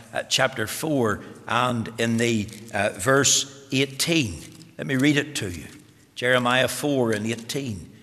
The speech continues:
Th-, th-, th-, th-, this is what he says. "Thy way and thy doings have procured thee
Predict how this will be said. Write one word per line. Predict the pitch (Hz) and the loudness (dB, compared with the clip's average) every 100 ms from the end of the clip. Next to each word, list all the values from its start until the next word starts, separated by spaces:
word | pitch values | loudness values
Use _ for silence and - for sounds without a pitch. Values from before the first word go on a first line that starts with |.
| - - - | -20 -20 -12
Th-, | 127 | -6
th-, | 131 135 | -4 -2
th-, | 139 131 | -4 -2
th-, | 123 127 | -6 -4
this | 131 | -6
is | 135 - | -6 -6
what | 131 | -6
he | 135 | -4
says. | - 131 104 - - - - _ _ _ _ _ _ _ _ 110 | -4 -4 -8 -12 -14 -14 -16 _ _ _ _ _ _ _ _ 2
"Thy | 123 156 180 180 185 | 2 4 2 2 0
way | 165 175 175 160 | 0 0 2 0
and | 147 | 0
thy | 147 147 156 | -2 -2 -2
doings | 113 143 165 143 120 107 | -2 0 0 0 -2 -6
have | - 120 - | -8 -10 -10
procured | 123 - 147 160 131 - | -14 -10 -8 -6 -6 -8
thee | 90 | -12